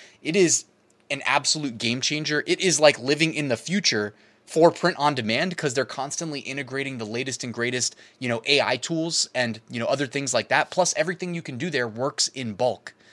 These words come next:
So you can integrate My Designs to Merch Titans. Now, right now, the Vision A I, which is essentially outsourcing all of your S E O, your search engine optimization, to their A I, it is not optimized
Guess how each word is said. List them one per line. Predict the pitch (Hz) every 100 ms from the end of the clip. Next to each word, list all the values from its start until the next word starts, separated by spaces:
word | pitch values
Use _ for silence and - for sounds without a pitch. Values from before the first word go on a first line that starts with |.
| - - -
So | 165 156 - -
you | 165
can | 190 208 180 _ -
integrate | 233 233 139 117 107 - _ - _ _ _ 110
My | 120 165 220
Designs | 160 117 110 110 -
to | - 120
Merch | 127 147 -
Titans. | 110 87 104 104 - - _
Now, | 139 143 - _
right | 123 135 202 -
now, | 117 107 160 208 170
the | 139
Vision | 110 120 147 170 180
A | 165 135
I, | 117 151 185
which | 151 135
is | 135 113 - - _ -
essentially | - 160 - 147
outsourcing | 120 135 - 147 - 147
all | 117 135
of | 131
your | 117 117 113 _ _ -
S | 143 -
E | 147 113
O, | 151
your | 156 160
search | - 135 151
engine | 156 151
optimization, | 147 170 147 156 156 170 165 _ _ -
to | - 170
their | 156 139 -
A | 131
I, | 107 143 170 - _ _ _
it | 156
is | 170 127
not | 143 -
optimized | 107 - 151 170 202 -